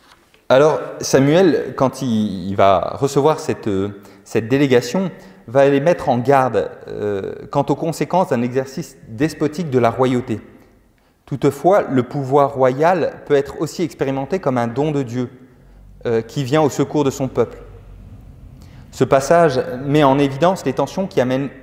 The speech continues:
Israël à une conception de la royauté différente de celle des peuples qui sont tout autour. Le roi est choisi par Dieu et consacré par lui, sera considéré comme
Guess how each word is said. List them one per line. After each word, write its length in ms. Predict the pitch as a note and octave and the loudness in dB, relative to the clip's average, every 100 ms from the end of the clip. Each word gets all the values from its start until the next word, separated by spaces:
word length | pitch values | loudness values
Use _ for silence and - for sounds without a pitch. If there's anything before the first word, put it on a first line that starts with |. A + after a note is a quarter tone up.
| - | -10
Israël 640 | E3 - D3 D#3 F#3+ C3 - | -8 -2 2 4 4 2 0
à 80 | C#3 | -2
une 100 | D3 | -2
conception 480 | E3 - E3+ - F#3 | -4 -4 -4 -4 -2
de 80 | |
la 100 | C#3 | 0
royauté 440 | C3 C#3+ C#3 E3+ F3 | 2 0 0 -2 -6
différente 560 | C3 D#3+ D#3 C#3+ E3+ | -8 -6 -4 -2 -4
de 80 | B2 | -4
celle 200 | A#2+ C#3 | -4 -4
des 120 | B2+ | -4
peuples 340 | B2 C#3 C#3+ C3 | -2 -4 -4 -12
qui 140 | - | -12
sont 360 | - A2+ G#2+ G2 - - _ - | -8 -4 -4 -8 -14 -20 _ -8
tout 220 | D3 D3 | -2 0
autour. 320 | - C3+ - - - - - - _ - _ _ - - - - | 0 -4 -6 -14 -20 -20 -20 -20 _ -20 _ _ -20 -20 -20 -2
Le 120 | A#2 | 2
roi 440 | B2 B2 C#3+ F#3+ - | 4 4 4 4 -2
est 60 | B2 | -6
choisi 340 | - B2+ A#2+ | 2 2 2
par 200 | C3+ A2+ | 0 0
Dieu 300 | A#2 A#2+ E3+ | 0 0 2
et 80 | C3+ | 0
consacré 440 | A#2 C#3+ C#3 - C#3 | -2 -2 -2 -2 -2
par 180 | A#2 | -2
lui, 160 | B2+ D3+ - _ _ _ _ | -4 -10 -14 _ _ _ _
sera 280 | - D#3+ D#3+ | -2 0 0
considéré 540 | E3+ D3+ F3+ E3 F#3 | -2 -4 -2 2 2
comme 280 | F3+ D3+ | 2 0